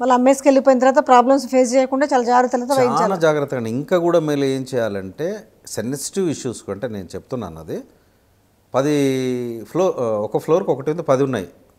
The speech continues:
Speaker 1: మ్మ్.
Speaker 2: నేను తీసుకోవాలనుకుంటున్నా.
Speaker 1: మ్మ్.
Speaker 2: అసలు మిగతా ట-, కొన్న బయర్స్ ఇన్ఫర్మేషన్ కూడా you have to take.
Speaker 1: కరెక్ట్.
Speaker 2: ఎందుకంటే పక్క అతను ఎవరు, ఏంటి? We are not criticizing anybody, we are not, uh, doing anything.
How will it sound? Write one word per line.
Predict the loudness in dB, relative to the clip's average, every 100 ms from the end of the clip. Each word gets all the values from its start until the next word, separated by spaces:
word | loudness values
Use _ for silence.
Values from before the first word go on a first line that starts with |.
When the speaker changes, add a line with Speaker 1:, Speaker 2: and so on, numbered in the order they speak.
| -12
Speaker 1:
మ్మ్. | -10 -10 -16 -6
Speaker 2:
నేను | -4 -2
తీసుకోవాలనుకుంటున్నా. | -4 -2 -2 -2 -4 -12 -12 -18 -20 _ -10
Speaker 1:
మ్మ్. | -8 -6
Speaker 2:
అసలు | -8 -6
మిగతా | -4 -4 -4 0 2 2 2 0
ట-, | -2 -4 -4 -4 -6
కొన్న | -4 -2
బయర్స్ | 2 2 2 0 -2 -4
ఇన్ఫర్మేషన్ | -2 -2 -4 -4 -6 -6
కూడా | -6 -6
you | -4
have | -6 -10
to |
take. | -14 -18 _ _ _ _ _ _ _ -18
Speaker 1:
కరెక్ట్. | -16 -16 _ -18 -12
Speaker 2:
ఎందుకంటే | -8 -4 -2 -2 -4 -8 -10
పక్క | -10 -8 -6
అతను | -4 -4
ఎవరు, | -4 -4 -4 -6 -12 _
ఏంటి? | -12 -12 -12 -18 _ _ _ _ _ _ -18 -18 _ -10
We | -6
are | -2
not | -2 -4 -6
criticizing | -6 -2 -2 -2 -4
anybody, | -4 -2 -4 -2 -4
we | -4 -4
are | -4
not, | -4 -8 -8
uh, | -4 -2 -2 -8 -12 -16 -18 -20 -20 -18 -12
doing | -10 -8
anything. | -8 -10 -12